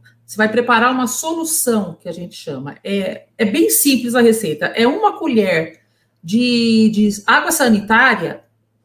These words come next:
tá? Pra cada litro de água. Então, se você tem dois litros naquela, naquele vasilhame, você põe duas colheres. Aí deixa todo o lote, né, todo aquele pé de alface, até todas aquelas folhas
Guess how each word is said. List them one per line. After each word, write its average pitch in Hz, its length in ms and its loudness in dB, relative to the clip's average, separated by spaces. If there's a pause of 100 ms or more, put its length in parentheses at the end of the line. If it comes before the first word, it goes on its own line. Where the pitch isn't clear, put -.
(340)
tá? 254 300 -12 (200)
Pra 254 120 -2
cada 262 260 0
litro 330 400 -4
de 277 180 -8
água. 156 440 -4 (560)
Então, 220 160 -4
se - 120 -8
você 202 200 -4
tem 196 180 -6
dois 240 240 0
litros 302 380 -4
naquela, 170 840 -2 (140)
naquele - 380 -14 (180)
vasilhame, 226 680 4
você - 180 -4
põe 302 240 -6
duas 285 220 -4
colheres. - 720 -6 (340)
Aí 254 180 4
deixa 302 300 0
todo 403 520 2
o 349 40 -4
lote, 254 600 0 (440)
né, 240 200 -2
todo 262 200 -6
aquele 269 260 -4
pé 220 280 0
de 214 100 2
alface, 208 460 0
até 208 180 -2
todas 220 360 0
aquelas 214 380 -2
folhas 240 760 -2